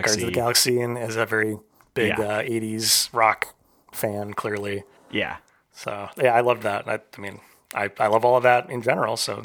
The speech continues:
Speaker 1: definitely made my experience better. Yeah.
Speaker 2: Yeah. I, yeah, I like that. I wonder, wonder the budget for that then. Or it's all these sort of more obscure eighties bands that, like,
Speaker 1: Yeah.
Speaker 2: aren't gonna cost a lot.
Speaker 1: I sure didn't know one of the songs he played, but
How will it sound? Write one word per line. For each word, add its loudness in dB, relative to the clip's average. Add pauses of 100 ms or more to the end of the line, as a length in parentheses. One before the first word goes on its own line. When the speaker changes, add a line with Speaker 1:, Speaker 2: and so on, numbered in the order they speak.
Speaker 1:
definitely -6 (220)
made -8
my -6
experience -8
better. -8 (200)
Yeah. -2
Speaker 2:
Yeah. 6 (280)
I, 6
yeah, 2
I 4
like 0
that. -4
I -2
wonder, 4 (320)
wonder 4
the -4
budget 0
for -4
that -4
then. -4 (340)
Or 10
it's 2
all 8
these 4 (100)
sort 4
of 0
more 6
obscure 4
eighties 2
bands 2
that, 4
like, 2
Speaker 1:
Yeah. 8
Speaker 2:
aren't 6
gonna 8
cost 6
a 8
lot. 6 (280)
Speaker 1:
I 8
sure 2
didn't 4
know 6 (120)
one 6
of 4
the 2
songs 4
he 0
played, 2
but 4